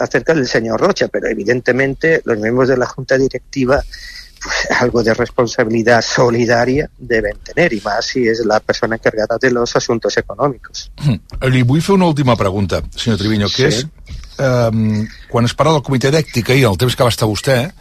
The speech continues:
Speaker 2: hi ha,
Speaker 1: Ajá.
Speaker 2: hi ha un nom en aquests últims temps que va vinculat al nom de, a la Federació Espanyola, que no saps exactament on te l'has de situar i, en, i si és cert tot el que s'està, eh, parlant. Parlo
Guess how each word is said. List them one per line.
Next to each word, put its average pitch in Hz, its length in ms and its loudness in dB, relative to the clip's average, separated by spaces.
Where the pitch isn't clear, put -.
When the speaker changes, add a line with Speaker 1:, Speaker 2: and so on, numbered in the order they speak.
Speaker 2:
hi 120 100 -4
ha, 120 80 4
Speaker 1:
Ajá. 123 220 4
Speaker 2:
hi 139 180 2
ha 135 220 4
un 135 240 2
nom 156 160 2
en 135 60 0
aquests 120 240 -4
últims 123 300 -2
temps 143 280 -2
que 131 100 -2
va 107 220 2
vinculat 113 340 -2
al 107 100 2
nom 113 140 2
de, 113 80 2
a 110 140 -2
la 101 80 2
Federació 101 340 -2
Espanyola, 123 560 0
que 123 120 -2
no 123 60 4
saps 147 200 2
exactament 139 680 0
on 135 160 2
te 127 100 2
l'has 123 120 2
de 120 80 0
situar 123 380 2
i, 143 80 2
en, 107 200 -2
i 135 100 -4
si - 220 -4
és 123 80 0
cert 127 220 0
tot 127 140 -4
el 120 100 0
que - 80 -4
s'està, 107 320 -2
eh, 101 840 0
parlant. 98 380 2
Parlo 139 180 4